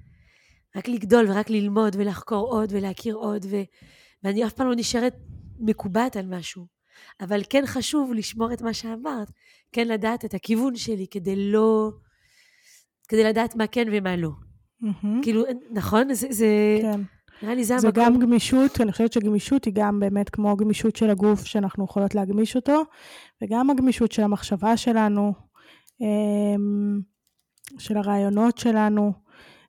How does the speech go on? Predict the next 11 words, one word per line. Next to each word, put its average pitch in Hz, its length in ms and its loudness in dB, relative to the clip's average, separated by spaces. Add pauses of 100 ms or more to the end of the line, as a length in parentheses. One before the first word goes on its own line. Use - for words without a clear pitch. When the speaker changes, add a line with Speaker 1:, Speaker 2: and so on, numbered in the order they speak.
Speaker 2:
ובאמת, 208 760 0
אמ, 202 1040 2 (720)
אני 208 120 2
יודעת 220 360 4
על 208 120 4
יפן 226 460 2
ש-, - 100 -4 (260)
שבאמת 202 520 0
מחלקים 220 420 0
את 220 140 -4
ה-, 196 440 0